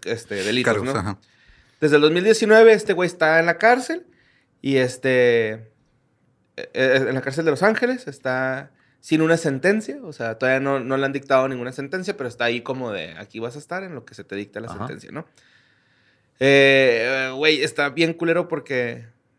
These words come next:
Speaker 1: vi que una de las víctimas, este, confesó. De hecho, creo que es la única que ha dado su nombre. Yo no lo quiero decir, güey, porque,
Speaker 2: Ujú.
Speaker 1: este, no lo traigo. No, porque <laughs> no se lo traigo, pero no lo voy a decir, güey. La neta, este,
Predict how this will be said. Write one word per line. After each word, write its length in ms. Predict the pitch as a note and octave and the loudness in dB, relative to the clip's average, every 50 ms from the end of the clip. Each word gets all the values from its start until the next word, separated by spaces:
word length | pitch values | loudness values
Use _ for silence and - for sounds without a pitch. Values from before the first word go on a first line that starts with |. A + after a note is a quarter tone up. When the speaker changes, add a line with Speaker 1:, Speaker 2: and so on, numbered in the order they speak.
| _ _ _ _ _ _ _ - - _ _ _ _ _ - - | _ _ _ _ _ _ _ -20 -20 _ _ _ _ _ -20 -14
Speaker 1:
vi 200 | - B2+ C3+ C3 | -8 -4 -4 -4
que 460 | C3+ - D3+ D3 D3+ D3+ D3 D3 C#3 C3+ | 0 2 4 4 6 6 4 2 2 0
una 160 | C3+ C#3 D3 | -2 -2 -2
de 60 | D3+ | 0
las 220 | D#3 C#3+ C3+ A#2+ A#2+ | 2 2 0 0 -2
víctimas, 600 | C#3 C#3 C#3 - F3 E3+ E3+ F3 F#3 F#3 - - | -6 -6 -6 -6 -8 -6 -6 -6 -8 -8 -10 -14
este, 220 | A#2+ - - B2+ | -14 -12 -14 -12
confesó. 720 | - - B2 A#2+ - B2+ A#2 - - D3 F3 A3 C4 - - - - | -8 -8 -8 -8 -6 -8 -6 -2 0 0 0 0 -4 -12 -16 -12 -10
De 60 | B2 | -10
hecho, 160 | B2 - D3+ | -8 -8 -8
creo 120 | C#3 D#3 D3 | -8 -8 -8
que 80 | D3 | -6
es 60 | C#3+ D3 | -2 0
la 100 | D3 D3 | 0 0
única 260 | D3 D#3 D#3 D#3 D3+ | 0 -2 -4 -4 -2
que 100 | D3+ C3 | 0 2
ha 40 | B2+ | 2
dado 180 | C3 C#3 C#3+ | 2 2 0
su 140 | C#3 - C3+ | -2 -4 -6
nombre. 400 | C3 C3+ C#3+ D#3 E3 F#3+ G3+ G3 | -6 -6 -6 -8 -8 -12 -14 -14
Yo 80 | D#3+ C3+ | -12 -12
no 80 | C3 | -12
lo 80 | C#3 C3+ | -12 -10
quiero 180 | C#3 C#3 C#3 | -8 -8 -8
decir, 280 | C3+ C3 - B2 B2 B2+ | -8 -8 -10 -10 -12 -10
güey, 160 | C3 C#3 C#3 | -10 -10 -12
porque, 260 | C#3 C3+ B2 - B2 A2+ A2+ A2+ A#2+ C3 C3 _ _ _ _ _ _ _ _ - | -12 -16 -20 -20 -20 -20 -18 -20 -20 -20 -20 _ _ _ _ _ _ _ _ -12
Speaker 2:
Ujú. 260 | G#2+ F2 F2+ F#2 F2 - _ _ | -12 -10 -10 -12 -12 -14 _ _
Speaker 1:
este, 320 | - - G#2 - - A2 A2 | -18 -18 -16 -14 -12 -10 -8
no 80 | A#2 | -6
lo 100 | A#2+ B2 | -6 -6
traigo. 400 | - A#2+ B2 C3+ D#3 E3 F3 - _ _ _ _ _ _ _ _ _ | -4 -2 -2 -2 -2 -4 -8 -12 _ _ _ _ _ _ _ _ _
No, 180 | - A#2+ A#2 A#2 | -16 -14 -14 -12
porque 180 | - C3 B2+ B2 - - - - - - | -10 -8 -8 -8 -10 -12 -16 -10 -6 -2
<laughs> 520 | - A3 - - A3+ A3+ - - A2 - - - - _ _ _ - | -2 -2 -2 -2 -2 -2 -2 -2 -4 -6 -8 -14 -20 _ _ _ -6
no 120 | B2 B2+ | -6 -4
se 120 | B2 C3+ C3+ | -2 0 0
lo 80 | C3+ | 0
traigo, 320 | C3+ B2+ B2+ B2 B2+ B2 A#2+ | 2 4 4 4 4 2 2
pero 260 | A#2+ A2 G#2+ G#2 G#2+ - - - _ _ _ _ _ _ _ - | 0 0 -2 -2 -6 -12 -20 -20 _ _ _ _ _ _ _ -2
no 140 | A#2 C3 | 2 4
lo 80 | D3 D#3 | 6 6
voy 80 | D3+ D3 | 6 6
a 40 | |
decir, 260 | C#3+ C#3 - F3+ F#3 F3+ | 4 2 2 2 2 2
güey. 140 | F#3 F3+ | 2 0
La 60 | D#3 C#3 | -2 -2
neta, 340 | C#3+ D3+ D3 E3+ E3 E3 | -4 -4 -2 -2 -2 -2
este, 800 | D#3+ D3 - - - B2 A#2 A#2 A2 G#2+ G#2 G#2+ - A#2+ C3 | -2 -4 -8 -10 -6 -2 -2 -2 -2 -2 -4 -8 -12 -14 -18